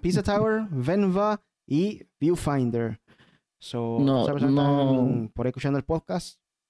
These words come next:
Speaker 1: Esas son las votaciones.
Speaker 2: Dice quién tuvo mejor debut como juego independiente, pero realmente yo no lo jugué ninguno. ¿Sabes? No puedo,
Speaker 1: Así
Speaker 2: tengo que
Speaker 1: que,
Speaker 2: ser justo.
Speaker 1: tiren, tienen los comentarios
Speaker 2: Sí.
Speaker 1: ahí para poder discutirlo después y ya tú sabes, pero aquí nosotros pasamos.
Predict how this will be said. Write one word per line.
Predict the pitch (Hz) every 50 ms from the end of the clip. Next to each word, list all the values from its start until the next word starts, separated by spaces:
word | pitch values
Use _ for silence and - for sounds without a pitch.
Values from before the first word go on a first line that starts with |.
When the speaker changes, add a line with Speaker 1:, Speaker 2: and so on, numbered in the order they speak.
| _ _ _ _ _ _ _ _ _ _ _ _ _ - _
Speaker 1:
Esas | - 107 117 113
son | 120
las | 123 123
votaciones. | 123 131 123 - - - 139 123
Speaker 2:
Dice | 170 151 139
quién | 160 156 151 139
tuvo | 160 151 151 151 147
mejor | 151 143 139 147 147 147 139
debut | 143 143 143 151 170 170 170 - _ - - - - -
como | - 131 131 131 131
juego | 135 135 135 139 151
independiente, | 147 151 156 131 160 156 160 165 180 190 196 190 190 165 151
pero | - 143 147 135 135 139
realmente | 135 127 127 127 131 135 139 135 127 - 143 135 127
yo | 127 135
no | 131 131
lo | 131 135 139 139
jugué | 139 139 139 139
ninguno. | 151 143 143 160 180 196 170 143 - _ _ _ _ _ _
¿Sabes? | - 143 135 135 131
No | 135 131 113
puedo, | 127 139 147
Speaker 1:
Así | 143 - - 131
Speaker 2:
tengo | 143 139 135 135
que | 143 143
Speaker 1:
que, |
Speaker 2:
ser | 120 135 143
justo. | 156 165 202 - - - 90 - _ _ _ _ _ _ _ _ _ _
Speaker 1:
tiren, | - 151 165 160 151 135
tienen | - 151 160 170
los | 175 165
comentarios | 180 180 180 175 170 - 175 180 175 175 170
Speaker 2:
Sí. | 170
Speaker 1:
ahí | 170 180 180 175 175 170 170
para | - 151 143 139
poder | 135 143 147 156
discutirlo | 151 - 165 147 156 156 156 156
después | 151 - - - 160 165 160 156 151 147
y | 139 135 131 127 120 117 117 113
ya | 117 127
tú | 143 139
sabes, | 120 131 120 117 117 113 113 110 104
pero | 113 113 117
aquí | 117 117
nosotros | 131 139 127 - 151 151 143 139 135 -
pasamos. | - 120 - 131 123 123 120